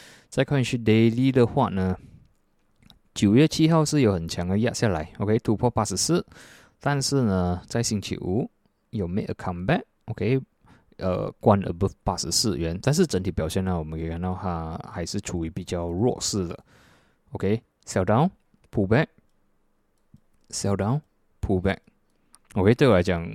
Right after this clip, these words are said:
还算是比较弱势啦，OK，有那个可能，接下来它可能会在这里做 sideway，OK，有那个可能，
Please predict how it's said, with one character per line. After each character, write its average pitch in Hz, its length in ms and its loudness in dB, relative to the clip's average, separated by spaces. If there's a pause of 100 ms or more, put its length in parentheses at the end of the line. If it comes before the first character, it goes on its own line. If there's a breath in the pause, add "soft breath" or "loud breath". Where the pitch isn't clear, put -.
(140)
还 113 360 2
算 170 260 0
是 165 120 -4
比 101 120 -4
较 95 160 0
弱 110 320 0
势 - 220 -4
啦， - 220 -8
OK， 120 280 -2
有 98 180 2
那 120 100 -2
个 175 120 -2
可 - 180 -6
能， 85 280 -4 (1300 loud breath)
接 123 180 4
下 131 160 0
来 98 160 0
它 92 160 -2
可 90 120 -6
能 82 100 -2
会 92 80 0
在 113 120 -6
这 104 120 -4
里 87 80 -4
做 92 160 -6
sideway，OK， - 1120 -6
有 92 180 2
那 85 140 -4
个 104 100 0
可 - 140 -6
能， 82 280 -4